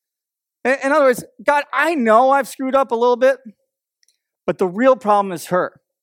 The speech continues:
God, I know I'm bad, <laughs> but I'm not as bad as her."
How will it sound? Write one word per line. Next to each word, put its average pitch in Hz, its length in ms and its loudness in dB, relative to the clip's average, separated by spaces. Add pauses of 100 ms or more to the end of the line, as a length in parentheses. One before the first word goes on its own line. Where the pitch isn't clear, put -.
(420)
God, 262 320 4
I 240 240 0
know 247 260 0
I'm 269 200 0
bad, 277 340 0 (400)
<laughs> - 420 -20
but - 420 -10
I'm 269 100 -10
not 311 160 -14
as 285 100 -12
bad 254 260 -8
as 233 120 -10
her." 240 380 -8